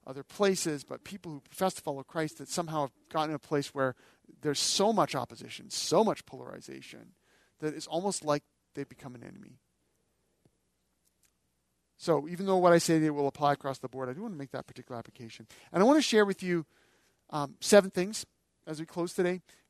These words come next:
for what I would say is a Jesus-shaped strategy for loving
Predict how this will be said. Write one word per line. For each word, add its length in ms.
for 140
what 160
I 80
would 140
say 160
is 100
a 80
Jesus-shaped 1400
strategy 1080
for 200
loving 600